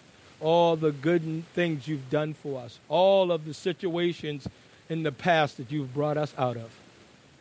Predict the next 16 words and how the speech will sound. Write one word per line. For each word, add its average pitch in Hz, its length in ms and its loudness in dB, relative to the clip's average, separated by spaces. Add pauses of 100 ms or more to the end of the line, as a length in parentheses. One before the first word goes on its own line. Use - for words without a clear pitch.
(340)
Forgive 165 360 4
us 156 200 4
when 143 140 -6
we 151 100 -4
respond 160 560 -2
like 147 160 -4
the 151 100 -10
children 156 380 -2
of 135 220 -6
Israel. 127 460 -2
Can 147 240 -4
you 156 120 -2
now 156 360 0
prepare 143 400 0
a 135 60 -4
table 131 440 -4